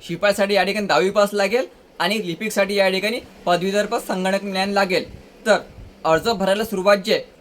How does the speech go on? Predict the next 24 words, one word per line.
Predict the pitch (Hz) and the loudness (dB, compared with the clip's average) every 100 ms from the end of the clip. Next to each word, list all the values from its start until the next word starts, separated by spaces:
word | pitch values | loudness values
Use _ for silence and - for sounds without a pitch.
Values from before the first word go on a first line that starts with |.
| 170 | -10
उद्यापासून | 170 202 208 208 226 | 0 2 2 0 -2
होणार | 190 190 196 | 0 2 4
आहे | 220 | 2
आणि | 214 | -2
संपूर्ण | 185 180 202 214 | -4 -4 -4 -2
माहिती | 175 175 214 294 - - | 0 0 -4 -6 -10 -10
उद्यापर्यंत | 175 196 202 214 214 | 0 2 2 2 0
आपल्याकडे | 202 214 214 | 0 -4 -4
उपलब्ध | 196 185 185 220 | -2 -2 -2 0
होऊन | 214 220 196 | 0 0 -2
जाईल. | 156 - - - | -2 -4 -18 -8
संपूर्ण | 170 170 190 214 | -6 -4 -4 -2
माहिती | 196 185 196 - | 0 0 -2 0
आली | 190 226 | 0 0
की | 214 202 | -4 -2
त्या | 196 | 0
व्हिडिओ | 196 190 | 0 0
बनवून | 196 214 | -2 -2
मी | 240 | -4
तुमच्यापर्यंत | 214 190 202 196 196 202 | -4 -2 0 2 0 -2
पोहोचवेलच. | 220 214 202 190 127 - - - - | -4 -4 -2 -2 -2 -6 -20 -20 -6
ठीक | 233 | 0
आहे | 262 | 0
मित्रांनो, | 240 240 240 | 0 -2 -2